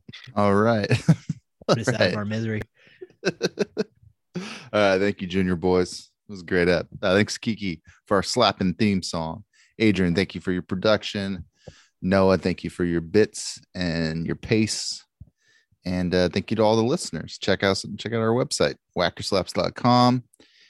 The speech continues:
Speaker 1: And, uh, make sure you follow us, um, at Whacker Slaps on Instagram, Twitter, yeah, or, or at our Gmail, whacker slaps at gmail dot com. Uh, for Noah and Adrian, I am Caleb,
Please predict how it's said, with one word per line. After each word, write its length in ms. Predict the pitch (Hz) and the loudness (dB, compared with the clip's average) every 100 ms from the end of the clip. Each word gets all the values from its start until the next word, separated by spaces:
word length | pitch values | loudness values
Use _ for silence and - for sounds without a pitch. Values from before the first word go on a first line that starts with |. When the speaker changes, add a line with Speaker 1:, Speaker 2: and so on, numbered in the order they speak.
| _ - | _ -6
Speaker 1:
And, 240 | 101 92 | 0 4
uh, 300 | 95 98 98 | 6 6 6
make 160 | 98 104 | 4 4
sure 160 | - | 4
you 80 | 110 | 2
follow 340 | 104 107 101 101 | 2 0 2 0
us, 160 | 101 - - | -4 -10 -14
um, 380 | 101 95 92 92 | -10 -8 -8 -2
at 180 | 90 92 | 0 2
Whacker 300 | 87 87 - | 0 0 -4
Slaps 420 | - 98 90 - | -4 0 0 -2
on 220 | 87 85 - | -4 -2 -2
Instagram, 760 | 98 - 101 95 95 92 92 | -4 -4 -4 -2 0 0 -2
Twitter, 640 | - - 98 95 92 90 - _ _ _ _ _ _ _ _ _ | -4 0 2 2 2 0 -6 _ _ _ _ _ _ _ _ _
yeah, 300 | - 110 82 90 | 0 2 2 0
or, 120 | 95 | 0
or 160 | 95 | 2
at 120 | 98 95 | 2 2
our 100 | 90 | 0
Gmail, 380 | 110 107 85 | 0 -2 -2
whacker 280 | 87 80 90 | -4 -4 -6
slaps 320 | 85 90 87 - | -6 -6 -6 -8
at 60 | |
gmail 260 | 92 92 90 | -4 -2 0
dot 180 | 90 - | -2 -2
com. 360 | - 165 233 - _ _ _ - - - _ _ | 0 2 2 -2 _ _ _ -20 -20 -20 _ _
Uh, 200 | 98 98 | 0 0
for 120 | 92 95 | 0 0
Noah 600 | 95 104 107 104 107 - _ _ _ - | 2 2 2 0 -4 -6 _ _ _ -10
and 140 | 95 | -6
Adrian, 400 | 101 131 139 151 | -2 -2 0 -2
I 160 | 143 82 | 0 0
am 100 | 165 | 0
Caleb, 500 | - 131 151 151 147 | -2 -2 0 -2 -4